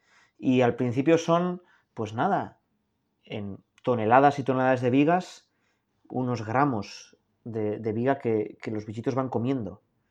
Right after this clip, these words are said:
Pero poco a poco esa casa se puede caer. Pues algo parecido pasa con, con la tibieza en nosotros, ¿eh? Es como una enfermedad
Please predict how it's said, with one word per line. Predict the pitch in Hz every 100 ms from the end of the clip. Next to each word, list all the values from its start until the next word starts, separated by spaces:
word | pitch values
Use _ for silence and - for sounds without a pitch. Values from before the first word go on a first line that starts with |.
| _ _ _
Pero | 107 98
poco | 123 135
a | 139
poco | 139 165 190 -
esa | 123 127 123
casa | 135 -
se | 135
puede | 117 123 135
caer. | 120 104 90 - _ _ _ _ _ _ _
Pues | - 123
algo | 151 180
parecido | 180 175 185 180 196 - _ _ _ _
pasa | 135 127 - 165
con, | 123 107 101 92 87 -
con | 110
la | 104
tibieza | 104 98 107 131
en | 135
nosotros, | 101 117 104 90 - - _ _ _ _ _ _ _ _ _ _
¿eh? | 110 170 _ _ _ _ _ -
Es | 120 -
como | 127
una | 135
enfermedad | 151 147 143 139 156